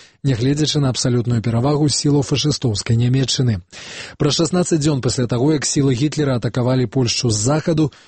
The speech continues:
з усходу ў краіну ўварвалася савецкая армія.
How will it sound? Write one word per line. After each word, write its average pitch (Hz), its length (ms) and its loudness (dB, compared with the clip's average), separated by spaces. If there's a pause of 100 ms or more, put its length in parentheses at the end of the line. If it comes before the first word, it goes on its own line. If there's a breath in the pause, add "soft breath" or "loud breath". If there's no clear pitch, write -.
(140)
з 135 100 0
усходу 170 440 2
ў 143 40 -2
краіну 147 400 0
ўварвалася 127 600 0
савецкая 123 640 0
армія. 127 360 2